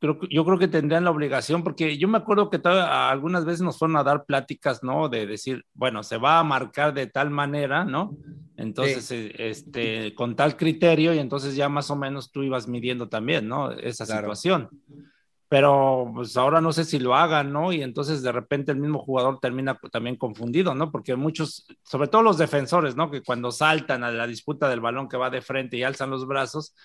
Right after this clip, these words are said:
Speaker 1: o terminan amonestándolos porque meten que supuestamente el codo, la mano, y, y algunos los expulsan, a otros no. Entonces, por eso te digo, terminan confundiendo completamente a todos.
Speaker 2: Yo, la neta, estoy totalmente confundido. Este, eh,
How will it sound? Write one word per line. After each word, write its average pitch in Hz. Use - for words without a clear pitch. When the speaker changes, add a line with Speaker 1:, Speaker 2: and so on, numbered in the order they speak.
Speaker 1:
o 127
terminan 156
amonestándolos 135
porque 107
meten 120
que 107
supuestamente 113
el 107
codo, 160
la 120
mano, 156
y, 131
y 127
algunos 147
los 147
expulsan, 147
a 135
otros 131
no. 160
Entonces, 135
por 135
eso 139
te 123
digo, 127
terminan 139
confundiendo 120
completamente 110
a 95
todos. -
Speaker 2:
Yo, 240
la 247
neta, 226
estoy 196
totalmente 170
confundido. 127
Este, 117
eh, 101